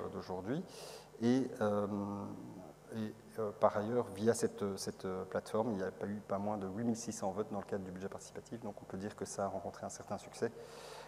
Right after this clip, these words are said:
et raison pour laquelle on réitère, euh, effectivement ces deux, euh, ce budget participatif. Voilà, je pense, euh, avoir, euh, tout dit, donc je vais te céder la parole, Kate.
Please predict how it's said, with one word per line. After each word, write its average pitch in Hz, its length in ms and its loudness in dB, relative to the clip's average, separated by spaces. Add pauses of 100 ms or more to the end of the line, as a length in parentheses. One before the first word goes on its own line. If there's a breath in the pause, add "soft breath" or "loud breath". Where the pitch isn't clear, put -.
(120)
et 110 200 4
raison 107 240 -2
pour 101 100 -4
laquelle 120 260 2
on 107 160 0
réitère, 104 680 0
euh, 101 160 0 (100)
effectivement 104 480 -8
ces - 200 -6
deux, 107 260 -2 (560 loud breath)
euh, 104 100 0
ce 110 160 0
budget 101 160 2
participatif. - 580 -2 (760 loud breath)
Voilà, 139 260 12 (460)
je 117 540 4
pense, 131 280 4
euh, 110 220 8
avoir, 107 280 6
euh, 104 400 6
tout 117 100 -2
dit, 139 260 0 (100)
donc 110 140 0
je - 100 0
vais 101 200 2
te - 160 -4 (120)
céder 101 240 0
la 101 100 2
parole, 95 340 -2
Kate. - 240 -14